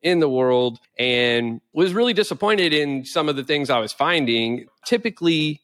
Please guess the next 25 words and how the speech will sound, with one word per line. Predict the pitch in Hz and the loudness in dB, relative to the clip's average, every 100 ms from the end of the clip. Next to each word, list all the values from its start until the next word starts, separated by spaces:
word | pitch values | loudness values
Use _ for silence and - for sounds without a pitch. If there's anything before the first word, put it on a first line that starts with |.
| _ | _
the | 143 | -2
most | 156 190 - | 0 0 -2
popular | - 120 - 117 113 | -4 -4 -2 -2 -2
are | 110 110 | -2 -4
silicone | - 127 123 117 120 117 113 113 | -4 -2 -2 -2 -2 -2 -2 -4
and | 110 110 | -6 -6
an | 107 | -6
acrylic. | 101 - - 143 117 117 - - - | -8 -6 -2 0 0 -4 -8 -20 -8
An | 120 | -2
acrylic | 139 - 220 208 190 175 | -2 0 2 2 2 0
is | 147 143 139 131 123 - - - _ - | 0 2 2 0 -6 -8 -12 -16 _ -6
reflective, | 120 117 165 151 - 135 139 123 | -4 -2 -2 -2 0 0 0 -2
it's | - | -4
energy | 127 123 120 117 | -2 -2 -2 -6
efficient, | 117 117 107 - 113 113 | -2 -2 -2 -2 -2 -4
it | 110 | -2
goes | 117 113 | -2 0
on | 113 117 | -2 0
really | 113 113 | -2 -2
fast, | - 117 104 104 - 107 | -4 -4 -2 -4 -6 -12
it's | - - - | -12 -16 -6
cheap, | - 165 139 104 - | -4 0 0 -2 -4
but | 135 123 117 - _ _ | -2 0 -2 -4 _ _
it's | 156 - | -6 -2
not | 175 151 | -2 -2